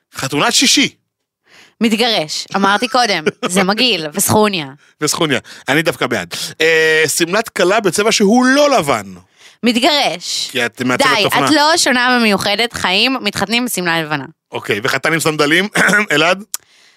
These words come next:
Speaker 2: וואי, הוא כזה התחתן בבירקנשטוק.
Speaker 1: <laughs>
Speaker 2: סתם, סתם, הוא לא, הוא לא, הוא לא. אבל, אה, לא יודעת, אם אתם זוג כזה,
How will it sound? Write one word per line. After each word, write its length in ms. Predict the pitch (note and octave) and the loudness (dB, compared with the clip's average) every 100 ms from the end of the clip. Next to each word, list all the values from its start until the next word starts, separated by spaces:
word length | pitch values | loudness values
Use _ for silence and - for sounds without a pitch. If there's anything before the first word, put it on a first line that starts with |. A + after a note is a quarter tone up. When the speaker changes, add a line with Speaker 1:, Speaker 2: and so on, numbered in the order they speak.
| _ _ _ - | _ _ _ -4
Speaker 2:
וואי, 340 | F#3+ G#3 G3+ F3 | 0 2 2 0
הוא 100 | - | -2
כזה 240 | B3+ G#3 A#3 | 0 2 2
התחתן 400 | - C4 A3 A#3 | 0 -2 -2 0
בבירקנשטוק. 760 | A3+ C#4+ D#4 F4 E4 - C4+ C5 - A3+ - G#3+ | 0 2 2 2 2 2 2 2 2 -2 -2 -2
Speaker 1:
<laughs> 340 | G3 F#3 F#3+ F3 | -2 0 0 0
Speaker 2:
סתם, 300 | E3+ B3+ A3 | 0 0 0
סתם, 260 | D3+ A3+ | 0 0
הוא 120 | G#3 G3 | 2 2
לא, 80 | G3 - | 2 0
הוא 120 | G3 | -2
לא, 180 | F3+ E3 - | -2 -4 -6
הוא 140 | F3+ | -2
לא. 120 | E3+ D3+ - - | 0 -2 -6 -4
אבל, 320 | F3 F3+ F3+ F3+ F3 F3 F3+ F3+ F3+ F3+ - | 0 2 2 2 2 2 4 4 2 0 0
אה, 60 | |
לא 60 | D#4 | 2
יודעת, 300 | C#4+ G#3 - | 2 0 0
אם 180 | C4+ D4+ | 0 0
אתם 240 | D#4+ A#3 A3+ | 0 -2 -2
זוג 220 | G#3 A#3+ C4 | 0 0 0
כזה, 220 | C4 C4 | 0 0